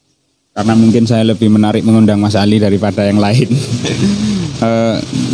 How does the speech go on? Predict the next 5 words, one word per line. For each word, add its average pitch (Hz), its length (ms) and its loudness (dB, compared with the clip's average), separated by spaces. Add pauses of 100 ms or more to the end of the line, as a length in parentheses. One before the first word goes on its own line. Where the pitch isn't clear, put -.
(300)
gimana, 151 320 2
Mas, 165 320 0
kabarnya 123 480 0
sebelumnya? 110 480 2 (160)
Kan 113 240 0